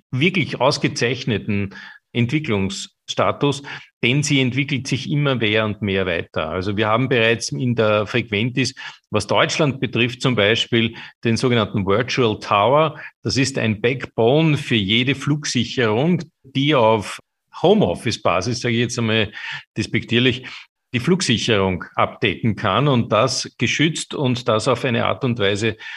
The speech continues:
die wirklich auch tragfähig ein Backbone darstellt.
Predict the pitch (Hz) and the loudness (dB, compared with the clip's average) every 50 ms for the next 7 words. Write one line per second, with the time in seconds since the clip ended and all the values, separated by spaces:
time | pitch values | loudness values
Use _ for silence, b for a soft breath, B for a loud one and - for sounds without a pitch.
0 | B B _ - - 113 101 123 131 127 135 127 131 127 120 107 - - - _ | B B _ -8 -4 -2 0 0 2 2 0 2 2 2 2 2 0 -6 -6 _
1 | 127 110 107 151 147 - - - 104 90 92 95 90 - - B B B B B | -2 0 0 0 0 -2 -4 -2 -2 0 0 0 -2 -4 -8 B B B B B
2 | B B - - 98 101 98 101 92 87 - - - 107 98 98 98 82 85 110 | B B -4 -2 -2 0 0 0 0 0 -2 -2 -2 -2 0 0 0 2 2 0
3 | 110 - - 131 139 139 135 139 | 0 0 0 0 0 0 -2 -6